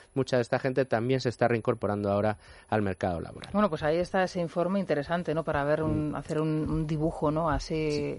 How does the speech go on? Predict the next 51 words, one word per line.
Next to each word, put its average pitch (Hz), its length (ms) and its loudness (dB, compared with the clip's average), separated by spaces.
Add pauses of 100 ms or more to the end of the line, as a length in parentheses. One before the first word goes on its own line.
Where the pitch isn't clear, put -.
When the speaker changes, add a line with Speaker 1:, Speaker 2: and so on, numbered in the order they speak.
Speaker 2:
a, 135 640 -6
a, 131 100 6
Speaker 3:
Am-, 123 220 6
Speaker 2:
a 156 120 0
Speaker 3:
am- 131 80 4
Speaker 2:
trazo 160 280 0
gru-, 160 280 2
grueso, 165 340 4
¿no? 160 140 2
De, 156 160 2
de 147 120 0
lo 151 100 2
que 156 80 0
es 147 80 -6
España, 175 440 0
¿no? 156 100 0
Y - 20 -2
cómo 160 180 -4
está 160 160 -4
evolucionando. 147 720 -2 (280)
Speaker 3:
A 117 80 6
mí 127 200 4
se 131 160 6
me 120 60 10
ocurren 127 320 10
dos 123 160 8
comentarios. 92 720 6
Eh, 95 280 8
en 98 100 4
primer 110 200 6
lugar, 110 320 8 (480)
sobrevaloramos 117 800 6
mucho, 131 520 4
eh, 110 280 4 (260)
los 107 140 4
datos 110 280 4
de 110 80 6
Navarra. 98 340 6
Son 113 360 4
porcentuales, 101 720 2
pero 101 120 2
al 95 40 0
final 113 260 4
Navarra 127 360 8 (460)
es 98 140 0
una 113 300 2
región 98 1000 -2
de 104 80 -2
apenas 98 320 -2
quinientas 98 360 -2
mil 85 460 -2